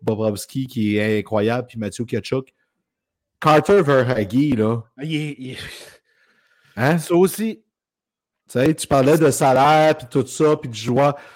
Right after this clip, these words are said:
Speaker 1: Carter Verhaeghe, là, y a-tu des séries assez incroyables ? Pareil, calvaire, je le regarde aller, puis je me dis, comment ce gars-là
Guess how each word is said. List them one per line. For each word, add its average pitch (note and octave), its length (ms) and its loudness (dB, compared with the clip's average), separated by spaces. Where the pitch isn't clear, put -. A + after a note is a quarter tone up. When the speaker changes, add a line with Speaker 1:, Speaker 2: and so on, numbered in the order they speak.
Speaker 1:
Carter C3+ 400 2
Verhaeghe, C3 760 2
là, B2+ 260 0
y G2+ 160 -8
a-tu G2+ 320 -6
des D#3+ 180 0
séries A#2+ 400 -2
assez C3 340 -4
incroyables ? A2+ 640 -4
Pareil, C3 460 0
calvaire, D#3 560 2
je G2+ 80 -8
le A2 60 0
regarde D#3+ 300 0
aller, C#3 260 2
puis B2 140 -12
je G#2 60 -16
me A2 140 -6
dis, E3+ 340 -8
comment D3 400 -2
ce - 180 -4
gars-là A#2+ 640 2